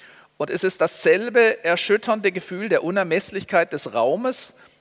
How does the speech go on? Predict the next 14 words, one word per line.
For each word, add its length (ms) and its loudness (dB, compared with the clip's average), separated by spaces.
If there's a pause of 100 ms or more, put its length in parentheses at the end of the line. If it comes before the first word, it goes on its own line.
das 160 2
sich 220 -6
auch 200 2
in 160 -6
der 140 4
Unermesslichkeit 1000 -2
der 160 0
inneren 380 0
Welt 380 2
als 240 -4
Unermesslichkeit 920 -2
der 120 2
Seele 520 -4
offenbart. 840 -4